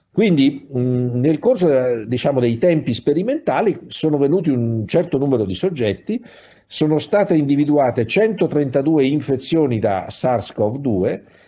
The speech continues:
apri-, aperti i codici, cioè rotta quella che era quella, la cecità dello studio, cioè il fatto che non si sapesse se uno aveva ricevuto placebo o vaccino, si è visto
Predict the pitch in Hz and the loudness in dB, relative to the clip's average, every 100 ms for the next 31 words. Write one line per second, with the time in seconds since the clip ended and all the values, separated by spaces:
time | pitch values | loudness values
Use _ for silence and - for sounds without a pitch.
0 | _ _ _ - 147 175 190 - 147 147 | _ _ _ -2 -2 0 -4 -4 -4 2
1 | 254 233 - 165 123 180 151 117 107 107 | 2 2 -2 -4 0 2 2 0 -4 -6
2 | 95 151 143 110 131 190 - 139 120 143 | -2 0 0 0 0 0 0 -4 0 0
3 | 143 131 123 135 139 120 120 113 107 101 | 0 0 0 2 2 2 -2 -2 -6 -10
4 | 90 92 110 - 147 139 127 190 120 104 | -12 -6 -4 -2 -4 -2 0 0 0 -2
5 | 95 - 113 87 123 107 - 139 139 107 | -4 -4 -4 -2 -2 -2 -2 -4 -2 -4
6 | 104 107 120 110 101 143 - 98 87 101 | -4 -4 -6 -6 -4 -4 -4 -8 -8 -6
7 | 113 123 107 107 104 101 107 127 104 98 | -4 -2 -2 0 -2 -2 -4 -4 -4 -6
8 | 92 120 92 104 180 - 104 123 302 269 | -6 -4 -4 -4 -6 -6 -6 -2 0 2
9 | 139 - 185 | 0 0 -4